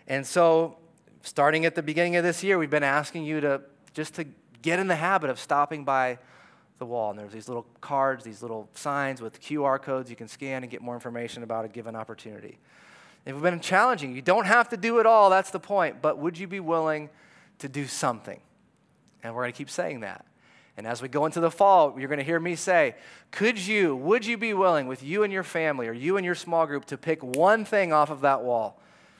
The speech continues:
to commit to serving?" It could be a Saturday morning or whatever, one time during the fall we,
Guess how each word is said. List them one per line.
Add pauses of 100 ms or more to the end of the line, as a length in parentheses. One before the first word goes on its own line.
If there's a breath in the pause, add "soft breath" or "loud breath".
(200 soft breath)
to
commit
to
serving?" (100)
It
could
be
a
Saturday
morning
or
whatever, (380 loud breath)
one
time
during
the
fall
we,